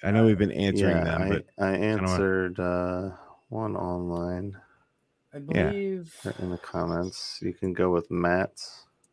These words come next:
Speaker 3: Andrew, yeah.
Speaker 2: Or
Speaker 3: Uh,
Speaker 2: Andrew's the
Speaker 1: Let's
Speaker 2: one
Speaker 1: do
Speaker 2: I
Speaker 1: Andrew.
Speaker 2: answered. You can do Andrew
Speaker 3: He was
Speaker 2: too,
Speaker 3: the
Speaker 2: yeah.
Speaker 3: first
Speaker 1: Yeah,
Speaker 3: one.
Speaker 1: should I
Speaker 2: Yeah, I'd like to
Speaker 1: trade
Speaker 2: get
Speaker 1: Chris
Speaker 2: your opinions on
Speaker 1: Godwin
Speaker 2: this one after
Speaker 1: and,
Speaker 2: this.
Speaker 1: uh, McBride for Kincaid and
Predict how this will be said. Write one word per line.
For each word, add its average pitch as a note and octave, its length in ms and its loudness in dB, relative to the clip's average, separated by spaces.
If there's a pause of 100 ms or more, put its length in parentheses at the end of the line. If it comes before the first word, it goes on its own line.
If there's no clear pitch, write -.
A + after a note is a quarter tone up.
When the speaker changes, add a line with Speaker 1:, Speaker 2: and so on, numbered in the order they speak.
(280)
Speaker 3:
Andrew, F#3 800 0 (240)
yeah. C3+ 460 -6
Speaker 2:
Or F2+ 240 4
Speaker 3:
Uh, - 100 4
Speaker 2:
Andrew's F#2 440 4
the F#2 60 0
Speaker 1:
Let's F2 140 4
Speaker 2:
one F3 80 10
Speaker 1:
do C3 60 10
Speaker 2:
I - 20 12
Speaker 1:
Andrew. F2 280 6
Speaker 2:
answered. F2+ 120 0
You G#2 100 2
can G#2 140 0
do G2+ 100 6
Andrew F2+ 300 4
Speaker 3:
He E3+ 80 2
was F2 120 4
Speaker 2:
too, F2+ 80 2
Speaker 3:
the - 20 0
Speaker 2:
yeah. F2+ 60 0 (100)
Speaker 3:
first G2 100 -2
Speaker 1:
Yeah, A#2+ 140 6
Speaker 3:
one. A2 200 4
Speaker 1:
should E3+ 220 4
I - 60 12
Speaker 2:
Yeah, G2+ 60 12
I'd F#2+ 40 12
like F#2 80 10
to - 20 10
Speaker 1:
trade D#3 260 12
Speaker 2:
get F3+ 80 8
Speaker 1:
Chris F3 120 12
Speaker 2:
your E3+ 80 6
opinions D#3 80 10
on D#3 160 12
Speaker 1:
Godwin D3+ 440 10
Speaker 2:
this - 80 2
one - 120 2
after C3 140 6
Speaker 1:
and, B2+ 180 6
Speaker 2:
this. - 140 -2
Speaker 1:
uh, A2+ 560 4
McBride B2+ 800 6
for G#2 220 0
Kincaid D3 840 0
and B2+ 160 -4